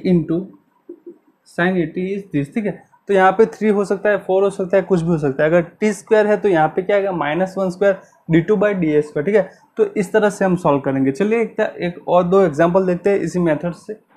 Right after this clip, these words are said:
देखिए friends, एक और example हम देखते हैं इसी method से, यानी कि differentiation of Laplace transformation का, ठीक है।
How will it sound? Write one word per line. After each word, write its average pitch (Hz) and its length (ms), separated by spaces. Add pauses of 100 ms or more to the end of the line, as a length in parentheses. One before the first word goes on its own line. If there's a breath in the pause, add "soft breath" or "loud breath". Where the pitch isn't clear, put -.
देखिए 143 280
friends, 175 320 (100)
एक 165 240
और 170 140
example 180 460
हम 185 140
देखते 151 380
हैं 175 200
इसी 214 260
method 156 320
से, 151 140
यानी 151 180
कि 175 100
differentiation 175 640
of 180 120
Laplace 156 400
transformation 139 480
का, 127 100
ठीक 135 180
है। 185 120